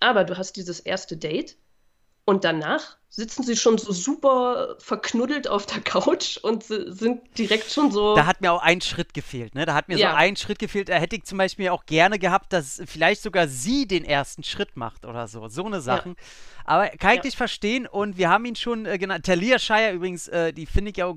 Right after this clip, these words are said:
Speaker 2: großartig. Die hat ja bei der Pate eins und zwei habe ich sie jetzt gesehen. Im ersten Teil auch als jemand, die sich von ihrem Mann unterbuttern lässt und verprügeln lässt. Und im zweiten Teil ja, äh, eine richtig, äh, versnobte,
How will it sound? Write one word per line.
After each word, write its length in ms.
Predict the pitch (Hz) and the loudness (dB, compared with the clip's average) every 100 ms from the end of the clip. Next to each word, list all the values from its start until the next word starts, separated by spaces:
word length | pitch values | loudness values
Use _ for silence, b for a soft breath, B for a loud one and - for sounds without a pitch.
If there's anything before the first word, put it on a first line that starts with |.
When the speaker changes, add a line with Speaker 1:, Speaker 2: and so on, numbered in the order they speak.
| 147 | -10
Speaker 2:
großartig. 520 | 143 165 190 175 156 | -10 -8 -4 -2 -2
Die 80 | 156 | -4
hat 60 | 160 | -4
ja 60 | |
bei 160 | 156 156 | -2 -2
der 120 | 151 | -2
Pate 420 | - 147 160 - | -2 0 0 0
eins 220 | 143 165 170 | -4 -6 -8
und 120 | 147 | -14
zwei 280 | - 156 190 | -4 -2 -2
habe 100 | 185 | -6
ich 60 | |
sie 100 | - 170 | -8 -6
jetzt 180 | 170 | -6
gesehen. 320 | 170 151 170 165 | -8 -8 -8 -8
Im 100 | 143 | -4
ersten 380 | 151 160 185 | -4 -4 -8
Teil 240 | 160 160 160 | -4 -4 -2
auch 260 | 180 208 - b b b | -2 -4 -6 b b b
als 220 | 170 160 | -2 0
jemand, 340 | 170 185 175 - - | -2 -4 -4 -8 -12
die 140 | 165 | -12
sich 240 | 143 160 - | -8 -8 -8
von 160 | 156 | -10
ihrem 320 | 117 156 151 139 | -8 -8 -10 -4
Mann 240 | 147 180 - | -2 -2 -6
unterbuttern 880 | 185 196 202 151 139 196 - 208 196 | -8 -4 -2 -2 -4 -4 -2 -4 -2
lässt 460 | 202 247 - - - _ _ - | -4 -4 -8 -16 -20 _ _ -6
und 200 | 175 165 | -6 -2
verprügeln 640 | 160 - 185 220 233 220 | -4 -2 -2 -2 -4 -4
lässt. 420 | 220 247 - - - | -2 -2 -6 -12 -4
Und 180 | 175 | -4
im 120 | 170 156 | -4 -6
zweiten 460 | - 160 190 196 | 4 4 4 0
Teil 280 | - 180 180 | 2 2 4
ja, 240 | 175 170 170 | 2 2 2
äh, 240 | 160 160 | 0 -2
eine 320 | 160 160 143 180 | -2 -4 -4 -2
richtig, 640 | 202 - 143 - - - | -4 -6 -10 -10 -12 -8
äh, 220 | 139 135 | -8 -8
versnobte, 1300 | - 147 - - 139 143 170 - - 156 147 143 110 | -10 -10 -10 -10 -10 -6 -6 -6 -12 -6 -4 -4 -8